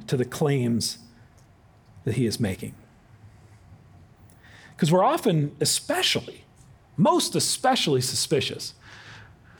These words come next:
of Jesus for the simple fact that he doesn't do things our way.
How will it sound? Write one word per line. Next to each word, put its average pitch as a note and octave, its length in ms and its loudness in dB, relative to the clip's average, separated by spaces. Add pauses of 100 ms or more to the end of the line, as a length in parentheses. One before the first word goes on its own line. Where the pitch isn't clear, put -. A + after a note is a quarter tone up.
(160)
of G3+ 120 6
Jesus A3 380 4
for A3 140 2
the E3+ 40 0
simple - 440 2
fact F#3+ 260 2
that G#3 80 4
he A3 80 4
doesn't G#3 240 4
do F#3+ 140 2
things C#3+ 240 0
our B2 100 2
way. - 360 0